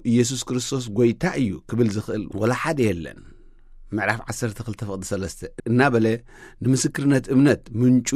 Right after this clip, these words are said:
መንፈስ ቅዱስ ከም ዝኾነ ይገልጸልና። ክንጽልን ከለና እውን ከምቲ ቅዱስ ጳውሎስ ናብ ሮሜ ብዝጸሓፎ መልእኽቲ ዝብሎ፣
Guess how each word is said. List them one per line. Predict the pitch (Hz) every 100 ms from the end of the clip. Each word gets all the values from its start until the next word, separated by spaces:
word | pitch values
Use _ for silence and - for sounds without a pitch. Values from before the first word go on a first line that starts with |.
| 131 123
መንፈስ | 120 117 139 -
ቅዱስ | 123 104 110 -
ከም | - 104
ዝኾነ | 104 95 95
ይገልጸልና። | 80 82 - - 64 - - - _ - - _ _ - - -
ክንጽልን | 151 156 165 160 151
ከለና | - 135 139 135
እውን | 92 - - -
ከምቲ | 104 123
ቅዱስ | 120 117 -
ጳውሎስ | 110 110 101
ናብ | 104 104
ሮሜ | 107 101 104
ብዝጸሓፎ | 87 - 90 90 101
መልእኽቲ | 95 90 -
ዝብሎ፣ | 98 104